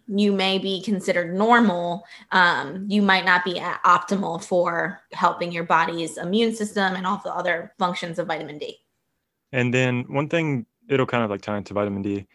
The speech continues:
Speaker 2: but there's water soluble and fat soluble vitamins, and then there's
Speaker 1: Yep.
Speaker 2: essential and non-essential minerals. And we'll kind of talk more about what vitamins and minerals fall in these categories, but the fat soluble vitamins like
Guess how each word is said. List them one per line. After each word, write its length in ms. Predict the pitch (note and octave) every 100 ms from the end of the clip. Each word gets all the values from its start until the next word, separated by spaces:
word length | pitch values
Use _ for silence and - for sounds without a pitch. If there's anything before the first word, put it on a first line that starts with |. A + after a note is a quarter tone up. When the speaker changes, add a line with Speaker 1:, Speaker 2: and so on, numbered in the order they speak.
| _
Speaker 2:
but 440 | G#2+ B2+ B2 - -
there's 600 | C3 C3+ C#3+ C3+ G#2+ -
water 200 | A2 A#2
soluble 460 | D3 D3+ D3+ D3 C#3+
and 240 | A2+ A2 G2
fat 220 | G#2+ G2
soluble 400 | A#2+ A#2 G#2+ F#2+
vitamins, 480 | G2+ A#2+ C#3 C3+ - _ _
and 100 | A2+
then 120 | A#2
there's 260 | A2+ G#2 -
Speaker 1:
Yep. 100 | G#2
Speaker 2:
essential 520 | - A#2+ A#2+ B2 A#2
and 420 | G#2 G2+ G2 G2 - -
non-essential 600 | G#2+ G#2+ G2 G#2 - G2
minerals. 360 | G2+ F#2+ F#2
And 100 | G#2
we'll 80 | A2+
kind 220 | A#2 A#2+
of 180 | A2+ - _
talk 260 | - A2+ A2
more 260 | A2 A2 G#2+
about 460 | F#2+ G2+ G2+ G2+
what 520 | G#2+ A2 A2 - - - _
vitamins 400 | G#2+ G#2+ G#2+ G2+
and 60 | G#2
minerals 260 | G#2+ G2+
fall 260 | - G#2 G#2
in 60 | G2+
these 160 | F#2+
categories, 440 | - G#2+ A2 A#2 G2+
but 280 | G#2+ G#2 - _ _ _ -
the 300 | A#2 A2 G#2
fat 260 | - C3 C#3
soluble 280 | C#3+ B2+
vitamins 400 | A#2 A2+ A2+ A2+
like 300 | G#2+ G2 G2+